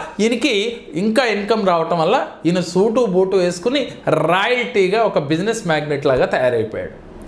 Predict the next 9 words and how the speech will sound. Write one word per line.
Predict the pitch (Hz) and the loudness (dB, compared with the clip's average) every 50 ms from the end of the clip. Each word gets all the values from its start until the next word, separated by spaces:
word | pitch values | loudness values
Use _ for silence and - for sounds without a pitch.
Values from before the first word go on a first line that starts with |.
| - 110 | 2 2
ఇలా | 190 240 285 277 - | 4 4 4 2 2
ఐదారు | 147 165 185 196 180 170 160 | 2 0 2 2 2 0 0
కోట్ల | - 165 156 156 - 202 | 0 0 0 2 2 2
వరకు | 185 170 165 175 - 247 | 2 2 2 2 2 4
హోల్‌సేల్ | 220 180 170 170 165 - 170 160 | 4 4 4 2 2 0 -2 -2
షాపులు | 160 - 147 139 139 151 143 | 0 -2 -2 0 0 -2 -2
పెట్టే | 139 - 135 135 139 139 135 | 0 0 0 0 2 0 -2
స్థాయికి | 135 - - - 175 185 240 302 302 - 269 | 0 -2 -2 0 0 2 2 0 0 2 2
ఎదగలిగాడు. | 208 170 180 151 147 147 131 123 120 120 107 98 - | 2 2 2 2 2 2 0 0 0 -2 -2 -2 -6